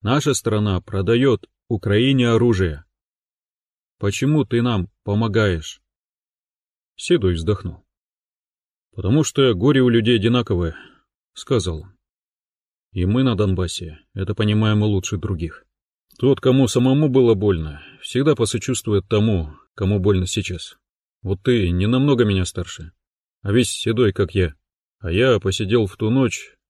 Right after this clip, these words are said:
когда руками докапывался до жены и сына. Мне не хочется, чтобы кто-то чувствовал то, что чувствовал я тогда.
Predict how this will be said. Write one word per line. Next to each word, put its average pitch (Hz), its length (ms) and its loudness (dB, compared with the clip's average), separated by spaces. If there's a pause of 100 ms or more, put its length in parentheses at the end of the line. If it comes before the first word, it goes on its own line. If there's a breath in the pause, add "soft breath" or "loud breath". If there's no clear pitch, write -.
когда 92 220 -2
руками 101 460 0
докапывался 87 760 -6
до 92 140 0
жены 101 240 0
и 98 40 -2
сына. 78 360 -8 (400)
Мне 92 120 -4
не 104 100 0
хочется, 110 440 -2
чтобы 87 380 -4
кто-то 92 360 -4
чувствовал 87 540 -6
то, 95 160 -6
что 87 260 -8
чувствовал 87 540 -6
я 85 200 -4
тогда. 78 340 -14